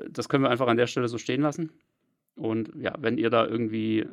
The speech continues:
Bedarf habt oder wenn, wenn ihr gerade einen Raum zur Verfügung <laughs> habt und euch da ein Heimkino reinbauen wollt, dann könnt ihr euch da gerne auf jeden Fall bei uns melden. Wir machen das jetzt auch schon so ein paar Tage, ne? <laughs>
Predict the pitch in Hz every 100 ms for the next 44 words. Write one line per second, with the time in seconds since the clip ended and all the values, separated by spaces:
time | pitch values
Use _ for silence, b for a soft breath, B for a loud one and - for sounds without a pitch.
0 | 123 151 - 104 107 - 117 - - 120
1 | 110 113 113 120 - 113 107 107 110 107
2 | 107 107 110 - 113 104 123 135 120 123
3 | - - 113 - - 107 110 113 104 104
4 | 107 107 107 107 b b b b 107 107
5 | 127 - - 110 107 107 107 104 b b
6 | b - 110 113 104 113 107 107 110 107
7 | 120 110 107 110 107 104 104 107 113 123
8 | - _ _ _ _ _ _ _ _ -
9 | 104 110 107 104 120 113 110 - 107 -
10 | 113 - 110 107 104 104 - 107 131 127
11 | 127 135 - -